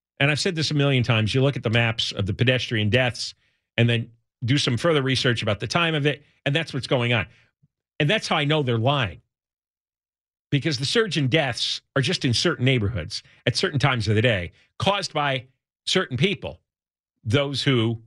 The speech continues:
drink and drive or take drugs and drive. And then the people getting run over is, uh, their own special class of people, too, and they're drunk and on drugs and stumbling around in the dark.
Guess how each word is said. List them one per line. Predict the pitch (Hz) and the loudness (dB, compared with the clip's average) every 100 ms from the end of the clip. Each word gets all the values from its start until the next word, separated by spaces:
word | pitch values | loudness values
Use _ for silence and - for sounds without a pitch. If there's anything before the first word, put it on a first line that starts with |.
| _ _ _ _ _ _ - | _ _ _ _ _ _ -2
drink | 123 151 147 | 0 0 -2
and | 123 | 2
drive | 123 113 120 | 2 2 0
or | |
take | 117 139 | -2 -2
drugs | 127 196 127 | 2 0 2
and | 113 | 0
drive. | 85 90 - - _ _ _ _ _ _ _ _ _ _ | 0 -4 -4 -20 _ _ _ _ _ _ _ _ _ _
And | 160 165 | 2 2
then | 151 | 2
the | |
people | 135 220 170 | 2 0 2
getting | 151 147 | 0 2
run | 135 143 | 0 2
over | 180 190 120 123 - | 0 2 0 0 -2
is, | 110 117 101 - _ | 0 2 0 -6 _
uh, | 104 104 104 _ | 0 0 -2 _
their | 110 123 | 0 2
own | 131 113 | 2 -2
special | - 143 113 110 | -2 0 0 -2
class | 127 117 - | 0 -2 -4
of | |
people, | 92 110 104 | -6 -4 -2
too, | - 226 190 185 _ _ _ _ | 0 0 0 -6 _ _ _ _
and | 143 143 | 0 2
they're | 139 240 | 0 0
drunk | 156 131 95 - _ | 0 -4 -4 -10 _
and | 131 | 0
on | 120 107 | 2 0
drugs | 131 98 78 - - - | 0 -2 -4 -8 -8 0
and | 113 | 0
stumbling | - 139 120 113 | 2 -2 0 2
around | 113 107 | 2 2
in | |
the | 95 | 0
dark. | 95 95 - | 0 0 -6